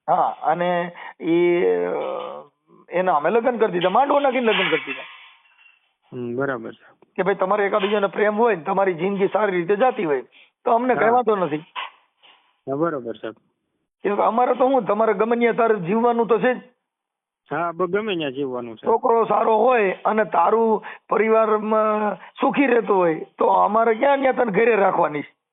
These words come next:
Speaker 2: ના, ગમે ન્યા સાસરે તો મોકલવાની જ છે.
Speaker 1: મોકલવાની જ છે. એટલે ઈ જાતિ વર્ણ વ્યવસ્થાથી કોઈ મતલબ નથી. મતલબ તો ઈ, અ, કેપેબલ હોય, ભણેલ ગણેલ હોય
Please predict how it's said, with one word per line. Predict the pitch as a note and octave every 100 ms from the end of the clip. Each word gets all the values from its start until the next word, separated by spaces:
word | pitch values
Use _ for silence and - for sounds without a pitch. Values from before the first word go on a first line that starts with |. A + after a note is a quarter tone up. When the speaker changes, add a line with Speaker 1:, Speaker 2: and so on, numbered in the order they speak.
| _ _ _ _ _ _ _ -
Speaker 2:
ના, | C#3 F3 E3
ગમે | F#3+ A3+ G3
ન્યા | D#3 -
સાસરે | E3+ F3 E3+
તો | D#3
મોકલવાની | D3+ D#3 E3+ D#3+ D3+
જ |
છે. | D#3
Speaker 1:
મોકલવાની | G3 A3+ A3 A#3 G#3+
જ |
છે. | - - _ F3+
એટલે | G3 C4
ઈ | A3 C4 D4
જાતિ | E3 D3 C#3 C4
વર્ણ | G#3+ B3
વ્યવસ્થાથી | A#3 G#3+ A#3+ - A3+ G#3+
કોઈ | G3 G3+
મતલબ | F#3+ F#3+ G3+
નથી. | A3 A3+ F3+
મતલબ | F#3 G#3+ A#3+ A#3
તો | A3+
ઈ, | A3 A3+ A3+ A3+ - - -
અ, | G#3
કેપેબલ | G3 G3+ G3+ G#3 G#3
હોય, | G#3 G#3
ભણેલ | E3 F3+ G#3+ G3+
ગણેલ | G#3+ G#3+ G3
હોય | G3+ F#3+